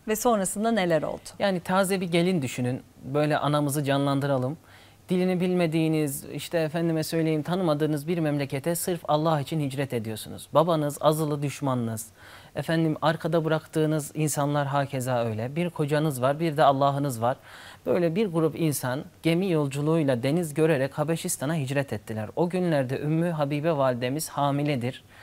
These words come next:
Speaker 2: Habibe, kızı Habibe'ye hamiledir.
Speaker 1: Hı hı.
Speaker 2: Ve hakikaten yolculuk da zor geçer hamilelik dönemi olduğu için. Habeşistan'da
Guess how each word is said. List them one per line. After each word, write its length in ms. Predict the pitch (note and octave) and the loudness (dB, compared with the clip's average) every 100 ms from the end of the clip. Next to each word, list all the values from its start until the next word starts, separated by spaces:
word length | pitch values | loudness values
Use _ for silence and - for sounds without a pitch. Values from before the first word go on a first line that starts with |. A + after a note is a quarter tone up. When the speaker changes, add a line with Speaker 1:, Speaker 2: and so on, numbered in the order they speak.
| - | -18
Speaker 2:
Habibe, 600 | - C3+ C3+ B2+ C3+ B2+ - - - | -4 -2 0 0 0 0 -4 -20 -16
kızı 220 | - C3+ D3+ | -4 -2 0
Habibe'ye 480 | C#3 C3+ B2+ C#3 | 0 -2 -2 0
hamiledir. 560 | C#3+ C#3 B2 A2+ - E3 | 0 0 0 0 0 0
Speaker 1:
Hı 40 | |
hı. 60 | F#3 - - - - | -2 -8 -20 -20 -4
Speaker 2:
Ve 100 | D#3+ | -2
hakikaten 580 | D#3+ D#3 - - C#3+ D#3 | -2 -2 -4 -2 -2 0
yolculuk 520 | D#3+ D#3 D3 E3 - | 2 2 0 -2 2
da 100 | E3 | 2
zor 220 | C#3+ E3 | 4 2
geçer 320 | C3+ B2+ C3 A#2 | 2 -2 -2 0
hamilelik 580 | C3 C3 C3 C3+ C3 | 2 2 2 -2 -2
dönemi 280 | C3 B2+ B2+ | -2 0 0
olduğu 260 | B2 A#2+ B2+ | 0 -2 -4
için. 200 | - E3 | -4 -2
Habeşistan'da 880 | F#3 E3+ D3+ D3 - C#3+ C3+ D3+ | -2 0 -4 -4 -2 0 2 2